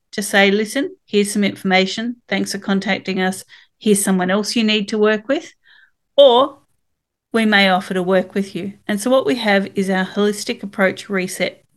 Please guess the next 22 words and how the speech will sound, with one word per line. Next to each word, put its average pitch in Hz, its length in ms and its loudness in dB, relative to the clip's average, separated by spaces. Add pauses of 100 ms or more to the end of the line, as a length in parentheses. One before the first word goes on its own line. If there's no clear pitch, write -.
package. - 640 -10 (640)
Now, 202 200 4
in 240 140 0
this 240 180 0
package, 208 460 -4
your 185 140 2
practitioner 196 640 -4
will 185 240 -4
either 180 220 -2
offer 190 340 -6
you, 175 260 -4 (560)
um, 180 380 -2 (160)
eight, - 260 -6
twelve, 190 460 0 (120)
or 190 120 -4
twenty-five 185 560 -6
sessions. - 600 -8
And 202 140 0
that - 160 -4
depends 240 460 -4
on 196 160 0
what - 180 0